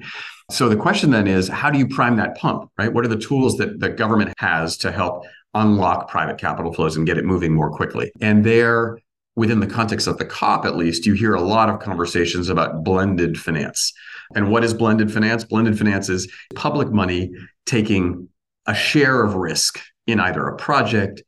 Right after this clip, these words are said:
an investment vehicle, a fund, taking some form of, some sliver of risk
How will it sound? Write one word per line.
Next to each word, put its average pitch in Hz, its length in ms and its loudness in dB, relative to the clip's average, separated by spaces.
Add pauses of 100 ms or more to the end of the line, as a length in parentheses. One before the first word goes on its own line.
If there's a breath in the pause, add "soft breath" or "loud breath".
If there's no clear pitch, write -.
(120)
an 90 100 -4
investment 95 520 0
vehicle, 85 640 0
a 90 80 -2
fund, 98 680 0 (320 loud breath)
taking 110 260 -2
some 180 420 0
form 131 300 2
of, 80 100 0
some 139 300 -2
sliver 131 600 2
of 101 80 0
risk 104 520 -2